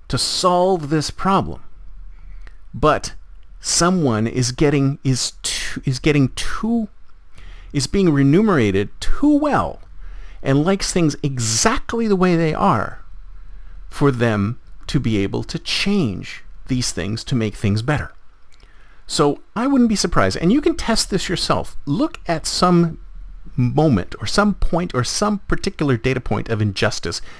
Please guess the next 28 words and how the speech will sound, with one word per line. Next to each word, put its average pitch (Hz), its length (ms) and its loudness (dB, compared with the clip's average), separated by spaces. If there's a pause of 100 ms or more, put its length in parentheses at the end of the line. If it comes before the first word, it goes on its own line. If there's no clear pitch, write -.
(140)
against 120 360 2
the - 60 -4
human 113 300 4
race, 107 260 0
against 120 300 0
humanity, 101 500 2 (960)
and 117 180 2
look - 180 0
at, - 180 -2
look 175 220 4
at - 200 -2
it - 180 -6 (480)
and 120 180 2
go, 107 320 4 (360)
"Why 165 580 4
is 113 220 2
this 113 140 0
horrible 123 560 2
thing 117 280 2
happening?" - 480 -2
We 247 140 6
have - 500 -2
the 208 100 -2
technology. 113 640 0 (300)
We 202 200 0
have 196 440 -2
the 175 80 4
wealth. 170 540 0